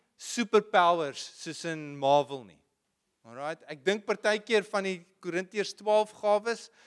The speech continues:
dit kom so 'n bietjie nader na daai kant toe, maar hierdie is gawes wat groei, wat, wat, wat geleer moet word, wat, wat aandag kort, wat, wat saam groei soos wat jy groot word en, en, en, en, en meer volwasse raak. Wees nederig.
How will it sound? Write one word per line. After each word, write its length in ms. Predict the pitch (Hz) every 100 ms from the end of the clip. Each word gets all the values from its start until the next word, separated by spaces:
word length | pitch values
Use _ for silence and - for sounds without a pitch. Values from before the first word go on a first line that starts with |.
| _
dit 80 | 156
kom 160 | 170 202
so 80 | 196
'n 80 |
bietjie 220 | 208 233 196
nader 420 | 165 175 180 180
na 140 | 170
daai 240 | 156 147 156
kant 240 | 170 156
toe, 80 | 151
maar 160 | 156 180
hierdie 320 | 208 269 277
is 160 | 262
gawes 320 | - 240 226 214
wat 160 | 208 _ _ _
groei, 640 | - - 262 262 226 165
wat, 200 | 143 156 - _ _
wat, 220 | 170 165
wat 240 | 165 170 -
geleer 440 | 190 190 240 240
moet 200 | 233 202 156
word, 300 | 170 156 156
wat, 200 | 156 151 _ _
wat 200 | 165 165
aandag 500 | 214 233 233 226 220
kort, 240 | 196 175
wat, 180 | 175 170 _ _ -
wat 160 | 170 _
saam 480 | - - 240 247 247
groei 380 | - - 240 233
soos 200 | - 185 196
wat 140 | 151
jy 260 | 175 196 214 -
groot 320 | 214 214 208
word 280 | 196 180 175
en, 160 | 170 160 _ _
en, 180 | 165 170
en, 200 | 160 165
en, 180 | 151 160
en 240 | 151 151
meer 220 | 151 185 180
volwasse 560 | 196 143 156 - 175
raak. 400 | 117 87 76 _ _ _ _ _ _ _ _ _ _ _ _ _ _ _ _
Wees 240 | 131 170 170
nederig. 480 | 170 165 143 98